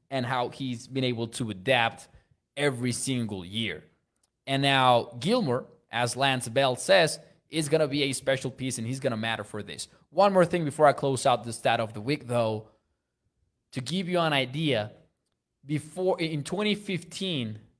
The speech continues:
no, what was it? It was twenty eighteen, excuse me. Four teams used quarters coverage ten percent or more of the time. Four teams. That was in twenty eighteen.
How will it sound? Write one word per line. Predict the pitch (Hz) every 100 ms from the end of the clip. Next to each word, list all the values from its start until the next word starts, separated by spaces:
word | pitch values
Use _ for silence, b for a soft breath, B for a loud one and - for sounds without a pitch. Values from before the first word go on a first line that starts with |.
| _ _
no, | 135
what | 135 143
was | 147 147
it? | 151
It |
was | 151 139
twenty | - 202
eighteen, | 170 - 156 131
excuse | - 143 117
me. | 107 101 - _ _ _ _ _
Four | 196 202
teams | 196 196 185 135 113 - - _
used | 127 151 - -
quarters | - 160 143 139 -
coverage | 151 135 110 110 - - _ _ _ _ _
ten | 156 147
percent | 151 139 151 131 120 -
or | 123
more | 117 117 98 82 - _ _ _ -
of | 127
the | 113
time. | 110 123 95 85 _ _ _
Four | _ 175 175 165
teams. | 180 151 101 - - _ _ _ _ _ _ _ _ _
That | 139 143
was | 147 139
in | 120
twenty | - 165 160 151 - -
eighteen. | 143 131 156 127 -